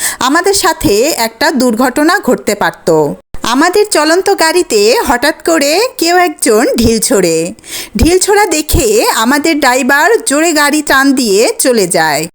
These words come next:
পরে আমাদের ড্রাইভার বলল, এভাবে নাকি হাইওয়ে রোডে চলন্ত গাড়িতে ঢিল ছোড়ে। ঢিল ছুঁড়লে অনেকেই না জেনে গাড়িতে কিছু হয়েছে কি না সেটা দেখতে নামলেই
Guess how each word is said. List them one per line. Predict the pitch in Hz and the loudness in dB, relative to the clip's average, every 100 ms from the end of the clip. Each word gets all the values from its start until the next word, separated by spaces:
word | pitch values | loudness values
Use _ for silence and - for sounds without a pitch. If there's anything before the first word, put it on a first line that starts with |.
| - - | -10 -2
পরে | 302 349 | 0 2
আমাদের | 381 359 370 381 381 | 2 2 2 0 0
ড্রাইভার | 240 254 302 370 | 0 0 2 0
বলল, | 349 320 277 196 208 339 277 | 2 2 4 4 4 2 0
এভাবে | 262 254 330 359 | -2 -2 0 0
নাকি | 359 320 233 208 349 | 0 0 -2 0 0
হাইওয়ে | 302 269 254 302 330 | 0 0 2 0 2
রোডে | 320 262 240 233 196 359 - - - | 2 2 2 2 2 -2 -6 -16 -4
চলন্ত | 311 320 359 370 359 | -2 2 0 0 0
গাড়িতে | 302 277 294 - 330 480 | 0 0 -2 0 2 2
ঢিল | - 254 | 0 -2
ছোড়ে। | 233 - 185 160 139 - - - - 202 | -2 0 0 0 -4 -6 -14 -16 -6 -2
ঢিল | 269 359 | 0 -2
ছুঁড়লে | - 370 359 320 214 269 | 0 2 4 2 2 2
অনেকেই | 359 247 269 349 370 381 | 2 2 2 0 2 2
না | 302 269 | 4 2
জেনে | 269 302 254 214 254 415 | 2 2 2 2 0 0
গাড়িতে | 247 233 262 339 | 0 0 0 -2
কিছু | 320 320 359 | -2 0 0
হয়েছে | 254 233 277 - | 2 2 2 0
কি | 339 339 | -2 0
না | 262 185 240 - - - | 2 2 0 -4 -12 -6
সেটা | - 320 370 | -2 0 0
দেখতে | 302 311 - 359 | 0 -4 -2 0
নামলেই | 403 254 254 277 262 196 349 | 2 2 2 2 2 2 -2